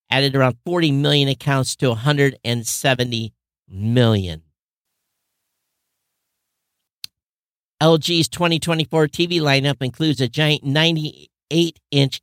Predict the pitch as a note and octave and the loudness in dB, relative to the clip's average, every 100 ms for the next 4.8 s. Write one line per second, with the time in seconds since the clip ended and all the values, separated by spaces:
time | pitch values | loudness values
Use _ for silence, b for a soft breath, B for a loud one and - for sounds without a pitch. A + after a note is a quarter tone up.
0 | _ - F#3 F#3+ - D#3+ D#3+ - D3+ D3 | _ -2 -2 -2 0 0 -2 -4 -4 -2
1 | C#3 C3+ C3 C#3 F#3 B3 C4 _ _ _ | 0 0 2 2 0 -2 -6 _ _ _
2 | _ _ _ _ _ _ C#3+ D3 D3+ C3+ | _ _ _ _ _ _ 0 2 2 2
3 | D3 C3+ D3+ - D3+ C#3+ - C#3+ B2+ - | 0 0 -4 -2 0 0 -2 -6 -6 -2
4 | D3+ C#3+ D3 C3+ - C#3+ C#3 | 0 0 -2 -4 -4 -2 -2